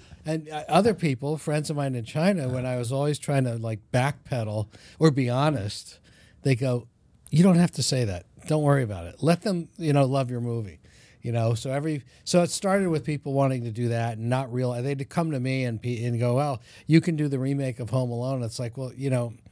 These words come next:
y-, y-, y-, you're, you're new to the world of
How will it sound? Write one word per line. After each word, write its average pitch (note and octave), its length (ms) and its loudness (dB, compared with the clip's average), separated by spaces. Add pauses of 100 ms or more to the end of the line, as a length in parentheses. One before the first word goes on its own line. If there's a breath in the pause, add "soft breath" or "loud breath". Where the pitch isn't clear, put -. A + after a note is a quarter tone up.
(380)
y-, - 80 -20 (280)
y-, C#3+ 560 0 (120)
y-, D#3 100 0
you're, D3 180 4
you're D3+ 220 6
new E3 300 4
to E3+ 180 -4
the C3+ 120 -4
world C3+ 380 -2
of A#2 240 -4